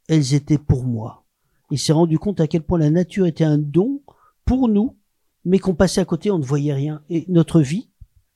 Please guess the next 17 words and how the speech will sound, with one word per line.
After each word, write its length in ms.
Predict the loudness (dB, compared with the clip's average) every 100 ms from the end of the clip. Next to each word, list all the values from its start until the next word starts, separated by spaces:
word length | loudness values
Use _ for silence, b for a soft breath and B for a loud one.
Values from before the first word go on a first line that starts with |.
| _
c'est 180 | -14 -10
comme 200 | -4 -4
ça. 300 | -4 -6 -8 _ _ _ _ _ _ _ _ _
On 120 | -6 -4
vit 180 | 0
la 120 | 4 4
vie 320 | 2 -2 -2
du 140 | -2
lundi 300 | 0 0 0
au 60 | 0
vendredi 520 | 2 2 0 -2 -6
sans 220 | -4 -4
voir 280 | -2 0 0
où 100 | 0
est-ce 120 | -2
qu'on 200 | -2 -2
est, 200 | -2 -6